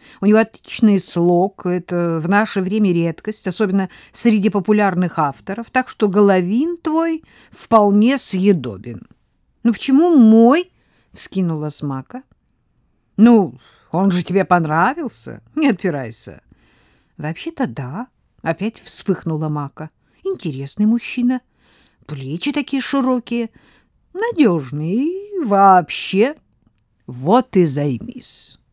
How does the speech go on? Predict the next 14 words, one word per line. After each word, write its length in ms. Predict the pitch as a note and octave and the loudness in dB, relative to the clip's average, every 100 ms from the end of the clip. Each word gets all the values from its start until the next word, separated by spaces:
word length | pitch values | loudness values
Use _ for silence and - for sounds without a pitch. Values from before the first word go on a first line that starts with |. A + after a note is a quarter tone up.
| _ _ - | _ _ -6
«А 180 | C4+ - | -6 -4
он 300 | C#4+ C#4 C#4 - _ _ - | 0 2 0 -4 _ _ -8
женат?» 540 | A3 D#4 G4+ A#4 - _ _ _ _ _ _ _ | 0 0 -2 -10 -12 _ _ _ _ _ _ _
«Понятия 600 | - A#3 G3+ A3 A3+ D#4 | 2 4 4 2 -2 -2
не 200 | A#3+ F#3+ | 0 0
имею. 220 | E3+ E3+ | -2 -4
Слушай, 480 | E3+ A3+ E3 C3+ - _ _ _ _ | -4 -6 -4 -8 -10 _ _ _ _
где 400 | E3 E3 F3+ D4 | -10 -6 -2 0
у 60 | D4 | 0
нас 260 | C4 C4 - | 2 0 -2
северянин?» 720 | - G#3 G3+ D#3 B2+ E3+ C4 _ _ _ _ _ _ _ - | 0 2 4 2 -4 -6 -8 _ _ _ _ _ _ _ -8
«Так 220 | - - | -8 -4
вот 340 | A#3+ F3+ C3 | 0 0 -2
он». 200 | A#2 A#2 | -10 -16